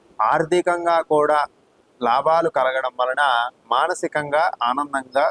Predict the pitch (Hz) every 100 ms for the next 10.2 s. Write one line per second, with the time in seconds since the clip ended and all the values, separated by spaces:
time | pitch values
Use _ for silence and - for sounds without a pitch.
0 | - 113 - 110 110 107 _ - 175 180
1 | 190 185 175 175 175 180 160 143 - 131
2 | 151 165 160 165 156 127 139 - 165 156
3 | 151 143 165 - _ _ _ 127 143 180
4 | 185 170 147 147 147 143 139 - 147 -
5 | _ _ 139 151 170 160 143 147 170 170
6 | 165 160 160 135 135 151 165 160 160 139
7 | 127 139 143 139 - 143 135 147 160 -
8 | 123 123 131 135 156 156 120 127 135 135
9 | 135 131 143 135 117 123 - 127 117 110
10 | 107 104